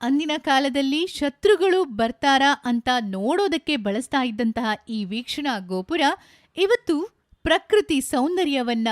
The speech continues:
ಕಣ್ತುಂಬಿಸಿಕೊಳ್ಳುವ ತಾಣವಾಗಿ ಪರಿಸರ ಪ್ರೇಮಿಗಳನ್ನ,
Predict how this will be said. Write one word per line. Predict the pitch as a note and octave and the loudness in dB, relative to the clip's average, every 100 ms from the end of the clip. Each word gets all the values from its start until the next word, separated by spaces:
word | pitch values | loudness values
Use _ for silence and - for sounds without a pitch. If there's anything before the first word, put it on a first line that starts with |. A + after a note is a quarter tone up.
| G3+ | -2
ಕಣ್ತುಂಬಿಸಿಕೊಳ್ಳುವ | - A#3+ F4 G#4 F4 E4 D#4 C#4+ C4 B3+ A#3 | -2 -2 -2 -2 -4 -4 -4 -2 -2 0 -2
ತಾಣವಾಗಿ | F#3 - G3+ A#3 E4+ B3 G#3+ D#4+ D#4+ F#4 _ _ _ | -4 -6 -4 -2 0 -2 -2 -2 -4 -6 _ _ _
ಪರಿಸರ | - C4+ F4+ - B3+ G#3 | -2 0 0 -2 -2 -2
ಪ್ರೇಮಿಗಳನ್ನ, | - - A#3+ D4 C#4 A#3 A3 G#3+ | -4 -4 -2 0 0 0 0 0